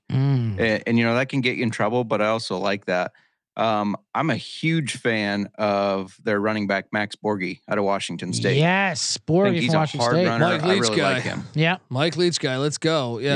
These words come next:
Speaker 2: Yep.
Speaker 3: And, and, and, uh, uh, he did flip from Colorado to Washington State. The only time I'm okay with that flip to go play for Coach Leach. Wearing the
Speaker 2: There you
Speaker 3: sweatshirt
Speaker 2: go.
Speaker 3: currently.
Speaker 1: <laughs>
Speaker 3: Uh,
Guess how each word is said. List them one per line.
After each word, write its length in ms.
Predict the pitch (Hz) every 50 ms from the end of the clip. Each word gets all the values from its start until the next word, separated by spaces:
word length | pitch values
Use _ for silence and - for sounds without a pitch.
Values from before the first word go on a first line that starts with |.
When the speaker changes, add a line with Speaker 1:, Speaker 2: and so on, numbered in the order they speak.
| - 110
Speaker 2:
Yep. 40 | 123
Speaker 3:
And, 160 | 123 127 - -
and, 340 | 127 143 135 131 131 117 -
and, 320 | 113 123 120 120 123 123 123
uh, 340 | 120 120 117 117 113 117 117 117 113 _ _ _ _ - 117
uh, 200 | 117 120 120 120
he 160 | 120 131 131
did 200 | 135 151 151 139
flip 280 | - - 151 143 127 -
from 160 | - 135 123
Colorado 480 | - 151 131 127 127 127 123 120 117
to 60 | 113 117
Washington 320 | 120 120 113 113 - 120
State. 220 | 113 - 139 131 127
The 120 | 120 127
only 160 | 135 139 143
time 220 | 139 127 143 131 127
I'm 100 | 123 123 127
okay 260 | 123 120 - 135 123
with 100 | 120 113
that 160 | 131 117 110
flip 240 | - - 131 120 107
to 80 | -
go 160 | 117 - 123 117
play 160 | - 139 127
for 80 | 120
Coach 300 | 120 - - 135 120 - 127
Leach. 260 | 151 156 131 - - - - _ -
Wearing 240 | - 170 269 311 294
the 60 | 240
Speaker 2:
There 180 | 175 - 175 208 202
you 40 | 196
Speaker 3:
sweatshirt 60 | 208 -
Speaker 2:
go. 40 | -
Speaker 3:
currently. 440 | - 196 185 180 - 143 - 170 160 202 185 - - 180 170 170 165 - -
Speaker 1:
<laughs> 40 |
Speaker 3:
Uh, 520 | 180 190 190 190 190 190 190 185 180 220